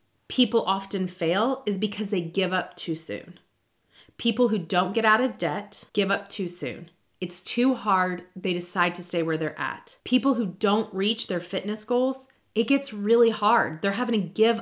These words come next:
up a lot, and they're not getting where they want really quickly. So they give up. Again, I have been guilty of this. I know firsthand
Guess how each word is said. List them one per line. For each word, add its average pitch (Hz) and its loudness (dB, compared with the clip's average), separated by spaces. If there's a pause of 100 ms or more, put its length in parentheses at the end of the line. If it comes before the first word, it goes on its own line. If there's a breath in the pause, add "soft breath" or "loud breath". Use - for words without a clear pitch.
up 190 4
a 175 -2
lot, 180 2
and 190 -2
they're 196 0
not 202 -4
getting 220 4
where 196 0
they 180 0
want 185 0
really 170 -2
quickly. 160 -8 (320 soft breath)
So - -10
they 202 0
give 196 0
up. - -2 (260)
Again, 190 4 (760)
I 185 6
have 220 -2
been 185 0
guilty 165 -2
of 135 -6
this. - -12 (240)
I 196 0
know 190 2
firsthand 175 -2